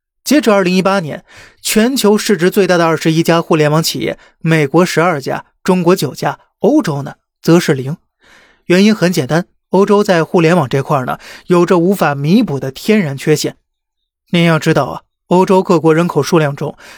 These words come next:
人口最多的德国也才八千二百九十三万，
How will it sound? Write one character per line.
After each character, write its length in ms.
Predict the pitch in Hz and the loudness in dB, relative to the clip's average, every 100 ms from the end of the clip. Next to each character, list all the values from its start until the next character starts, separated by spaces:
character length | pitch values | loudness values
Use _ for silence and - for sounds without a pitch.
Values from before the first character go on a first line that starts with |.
| - | -4
人 220 | 180 240 | 0 0
口 220 | 262 170 | 2 0
最 200 | 147 220 | 2 0
多 140 | 175 220 | 2 2
的 100 | 175 | 0
德 240 | 139 185 | 0 0
国 280 | 220 139 - _ - | 0 -6 -10 _ 0
也 240 | 165 151 | 2 2
才 200 | - 156 | 2 -2
八 240 | 151 160 | 0 0
千 160 | 160 175 | 0 0
二 140 | 160 | 0
百 180 | 139 151 | 0 0
九 220 | 156 131 | -2 -6
十 80 | - | -8
三 240 | 139 165 | -2 0
万， 140 | 165 | 0